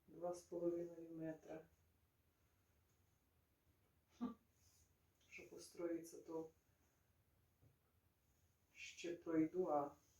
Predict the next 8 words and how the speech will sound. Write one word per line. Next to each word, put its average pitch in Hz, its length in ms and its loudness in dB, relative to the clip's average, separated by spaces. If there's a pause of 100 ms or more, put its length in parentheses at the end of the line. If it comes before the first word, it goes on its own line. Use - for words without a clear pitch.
(180)
свою 165 420 2
роботу 156 460 4
вийму. 147 420 4 (2500)
Ось - 80 -20
тут 202 320 -4
вручну 190 480 -6
робила. 196 520 2 (1080)
<clears throat> 208 300 12